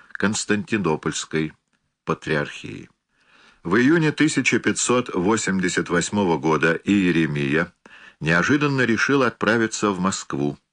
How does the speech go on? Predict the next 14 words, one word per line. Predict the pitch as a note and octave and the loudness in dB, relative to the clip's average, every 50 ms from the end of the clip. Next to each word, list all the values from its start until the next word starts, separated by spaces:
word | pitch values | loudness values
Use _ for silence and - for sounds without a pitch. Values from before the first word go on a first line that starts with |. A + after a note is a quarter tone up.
| _ _ - | _ _ -14
чтобы | - - - D2+ C#2 D#2 D2+ | -8 -6 -4 -2 -2 -2 -2
получить | - E2 D#2 D#2 D2+ - - A#2 A2+ - | -2 -2 -2 -2 -2 -2 -2 -2 -2 0
пожертвования | - F#2 D#2 D2 D#2 C#2+ D2 - - - F2 F#2 F#2+ G2+ A2 A#2 A2+ - - - - - - _ - | 0 0 0 2 2 0 0 0 -2 -2 -2 -2 0 0 -2 -2 -4 -6 -12 -20 -20 -20 -18 _ -4
и | C#2+ | -2
обсудить | D2 C#2+ C2+ - - - E2 D2+ D#2 F2+ F2 | 0 0 0 -2 -4 -4 -2 0 0 -2 -2
с | - - | -2 -4
московскими | E2 D2 C#2+ - - - F2+ D#2+ - - - - D#2 C#2+ | -4 -4 -4 -4 -2 -2 -2 -2 -2 -4 -8 -6 -4 -4
властями | C#2 B1+ B1+ C2 B1+ - - - E2+ E2+ F#2 G2 A2+ A#2+ - - - - - - _ _ | -4 -4 -4 -4 -6 -6 -6 -2 0 0 0 0 -2 -6 -10 -14 -20 -20 -20 -20 _ _
положение | - E2+ E2 E2 E2 E2 G#2+ B2 B2 B2 A#2+ A#2 | 0 0 2 2 2 2 2 2 2 2 0 0
православной | F#2 - G2 F2 F2 D#2+ - F#2 F#2+ G2+ G2+ G2+ G#2 G#2 | 0 -2 0 0 0 -2 0 0 0 0 0 0 -2 -4
церкви | - - - E2 D#2+ D#2+ - - F2 F2 F2+ F2 - - | -4 -4 -2 -2 -2 -2 -2 -2 0 0 0 -2 -4 -8
в | C#2+ C2 | -10 -6
Западной | B1+ B1+ C#2+ C#2 - - C#2+ C2 C#2+ C#2 | -2 -2 -2 0 -2 -4 -6 -6 -4 -4
Руси. | C2+ C#2 C#2+ - - - A#1 A1+ | -4 -4 -4 -6 -8 -10 -10 -12